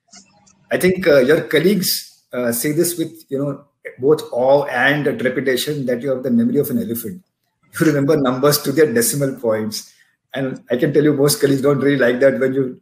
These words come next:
recite numbers by the decimal points. <laughs> Uh, well, you're a true foodie at heart.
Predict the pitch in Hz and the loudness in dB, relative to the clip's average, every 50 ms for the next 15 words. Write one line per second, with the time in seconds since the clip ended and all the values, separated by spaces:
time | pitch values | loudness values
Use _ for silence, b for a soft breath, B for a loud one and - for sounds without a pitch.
0 | _ - 123 - - 135 143 139 139 127 120 123 127 131 123 120 127 127 127 123 | _ -8 -6 -4 -2 -2 -2 -2 -2 -2 -2 0 0 -2 0 2 2 2 2 2
1 | 117 117 113 - - 135 123 117 - - 143 127 117 - - - - 147 139 - | 0 -2 -4 -4 -4 -4 -6 -6 -6 -4 -4 -4 -2 -2 -2 -2 -2 -6 -10 -10
2 | - - - - _ B B B B B B B B B B _ _ _ - 147 | -16 -20 -20 -20 _ B B B B B B B B B B _ _ _ -2 0
3 | 151 160 190 208 214 214 214 196 185 - - 220 240 247 233 - 160 165 175 175 | 2 4 6 6 6 6 6 4 2 0 0 0 0 2 2 2 4 4 4 6
4 | 190 185 165 - - - 107 117 - - | 6 4 4 2 0 -6 -12 -12 -12 -14